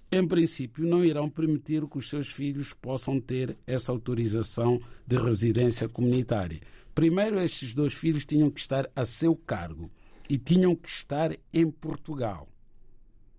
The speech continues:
Tinham que estar a viver em Portugal e a seu cargo. E considerando que já são maiores, quer um, quer outro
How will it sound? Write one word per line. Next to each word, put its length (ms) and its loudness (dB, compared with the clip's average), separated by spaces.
Tinham 360 2
que 120 -18
estar 360 -4
a 80 -4
viver 540 -4
em 120 -2
Portugal 640 -4
e 120 -2
a 60 -2
seu 260 0
cargo. 500 -2
E 100 4
considerando 760 0
que 120 -4
já 160 2
são 180 -2
maiores, 640 -6
quer 200 0
um, 160 4
quer 240 -4
outro 460 -6